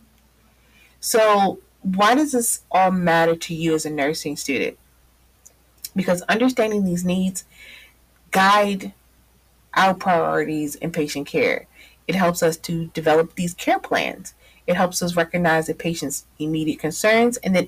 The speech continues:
empathize with them, um, empathize with them from where they're coming from, their perspective. And it's not just about our patients, it's also about us,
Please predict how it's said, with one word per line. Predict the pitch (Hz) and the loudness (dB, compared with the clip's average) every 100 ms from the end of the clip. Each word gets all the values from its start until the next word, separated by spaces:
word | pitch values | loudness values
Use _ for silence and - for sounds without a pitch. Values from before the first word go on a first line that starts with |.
| - | -2
empathize | 226 247 214 165 165 | -2 0 2 2 2
with | 165 | -2
them, | 170 165 165 170 _ _ _ _ _ _ - | 0 0 0 -6 _ _ _ _ _ _ -2
um, | 180 175 170 87 - _ _ _ - | 0 0 -2 -10 -20 _ _ _ -6
empathize | 202 214 196 190 190 | -2 2 4 4 2
with | 190 | -2
them | 190 | -2
from | 185 180 180 | 0 0 2
where | 180 | 2
they're | 175 175 233 | 2 2 2
coming | - 175 151 160 | 2 0 -2 0
from, | 135 139 | -2 2
their | 208 254 | 2 2
perspective. | 160 - - - - - - - - | -2 -2 -4 -2 -6 -8 -12 -20 -4
And | 190 | -2
it's | 226 | 2
not | 294 359 | 2 2
just | 254 240 | 2 2
about | 190 170 | 2 2
our | 160 | 2
patients, | - 269 277 185 | 2 2 2 -2
it's | - | 0
also | - 339 339 | 0 2 2
about | 156 165 | 2 4
us, | 240 - - | 2 0 -6